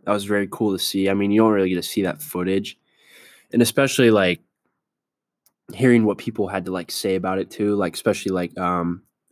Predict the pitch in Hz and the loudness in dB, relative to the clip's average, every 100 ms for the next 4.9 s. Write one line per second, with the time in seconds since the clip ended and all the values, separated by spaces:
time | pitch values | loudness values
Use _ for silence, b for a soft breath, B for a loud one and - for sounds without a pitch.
0 | _ 110 104 92 98 101 101 101 - 98 | _ 2 4 6 4 4 4 0 -2 2
1 | 98 95 101 107 104 110 101 - 104 98 | 4 6 6 4 4 0 -2 -2 -2 2
2 | 98 92 101 104 95 101 104 104 - _ | 0 0 -2 -4 0 2 2 0 -10 _
3 | _ _ _ _ _ _ _ _ 98 90 | _ _ _ _ _ _ _ _ 0 2
4 | 87 90 113 - 110 92 90 85 85 | 0 -2 -4 0 0 0 0 -2 -4